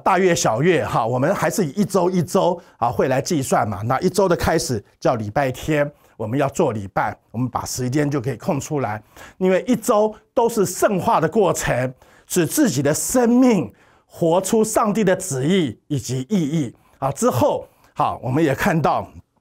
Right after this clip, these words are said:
神也为他的选民有预备了安息，呃，千禧年，对不对？还有永远的同在的新天新地。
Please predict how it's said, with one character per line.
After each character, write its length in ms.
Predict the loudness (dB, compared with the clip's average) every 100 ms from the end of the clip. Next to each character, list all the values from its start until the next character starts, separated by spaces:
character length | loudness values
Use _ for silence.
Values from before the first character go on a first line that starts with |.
| _ _ _ -16
神 280 | -2 2 4
也 140 | 4
为 180 | 4 2
他 180 | 2 2
的 80 | 2
选 280 | 2 2 2
民 320 | 0 -2 -4 -8 _
有 160 | -4 0
预 160 | 0
备 180 | 2 2
了 100 | 2 0
安 220 | 0 2
息， 240 | 0 -6 -4
呃， 100 | -2
千 280 | 0 0
禧 280 | 0 0 2
年， 360 | 2 0 -2 -6 -10 _ _
对 100 | 0
不 100 | 2
对？ 300 | 2 2 0 -6 _
还 100 | 0
有 140 | 2 4
永 260 | 4 4
远 120 | 2 2
的 100 | 0
同 240 | 0 -2
在 180 | 0 0
的 80 | 0
新 240 | -2 -2
天 220 | 0 -2
新 260 | 0 -2 -2
地。 220 | -2 -6